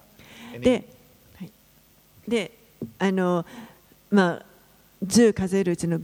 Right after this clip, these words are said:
Speaker 2: 五まで行った時に、その牧師さん自身が福音の意味がはっ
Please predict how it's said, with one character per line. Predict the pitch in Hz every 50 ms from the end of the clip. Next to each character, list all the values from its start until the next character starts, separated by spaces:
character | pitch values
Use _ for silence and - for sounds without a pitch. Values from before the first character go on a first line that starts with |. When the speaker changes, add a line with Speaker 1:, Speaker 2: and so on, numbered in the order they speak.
| 175
Speaker 2:
五 | 175 240 302 339
ま | 359 349
で | 269 226 196
行 | 185
っ | -
た | - 196 190
時 | 226 226 - 190
に、 | 170 180 208 214 196 170 - - - - - -
そ | - - 247 233
の | 240 226
牧 | 208 220 214 247 247
師 | 226
さ | - - 240 240
ん |
自 | 226 214 269
身 | 285 - - 302 262 214 185
が | 175 208 214 208 185 170 - - - - - - - - -
福 | - - - - 285
音 | 294 302 302 294 294 294 285
の | 277 285
意 | 311 330
味 | 320 285 214
が | 190
は | 160 156 175
っ | 202